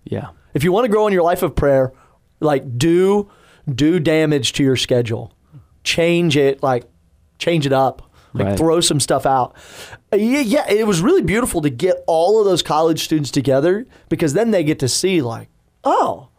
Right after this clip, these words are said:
Speaker 2: these people are Catholic," and, "Whoa, these people are Catholic," and, and they, they, like, help each other, as, uh, so Saint Paul says, like, "Iron sharpens iron," to, to grow in their life of,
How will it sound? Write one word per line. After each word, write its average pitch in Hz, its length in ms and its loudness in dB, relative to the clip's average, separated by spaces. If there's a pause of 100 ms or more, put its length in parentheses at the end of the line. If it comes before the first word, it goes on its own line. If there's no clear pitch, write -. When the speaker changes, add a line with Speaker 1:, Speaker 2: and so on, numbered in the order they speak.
(140)
Speaker 2:
these 294 160 2
people 165 300 0
are 123 80 2
Catholic," 127 440 -6
and, 139 200 -6 (180)
"Whoa, 254 140 0
these 233 220 0
people 147 260 0
are 127 60 -2
Catholic," 127 440 -6
and, 143 140 -8 (180)
and 185 140 0
they, 190 120 2
they, 165 300 0
like, 156 240 0
help 202 300 -2
each 165 160 -2
other, 139 360 2
as, 131 160 0 (120)
uh, - 160 -10
so 147 260 -4
Saint 151 220 -4
Paul 139 120 0
says, 131 220 0
like, 127 300 -2
"Iron 151 280 0
sharpens 139 440 -4
iron," 127 360 0 (380)
to, 123 380 0
to 135 120 -2
grow 131 360 2
in 131 80 0
their 127 160 0
life 123 280 0
of, 120 220 -8